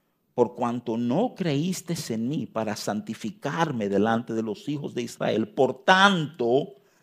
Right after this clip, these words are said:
no meteréis esta congregación en la tierra que les he dado.'"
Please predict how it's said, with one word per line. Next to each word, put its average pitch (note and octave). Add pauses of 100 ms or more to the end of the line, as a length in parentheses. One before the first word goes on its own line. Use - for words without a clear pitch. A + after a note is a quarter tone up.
(220)
no E3
meteréis F3
esta D3+
congregación C3
en B2
la A2
tierra C#3+ (800)
que A2
les A2
he A#2
dado.'" G2+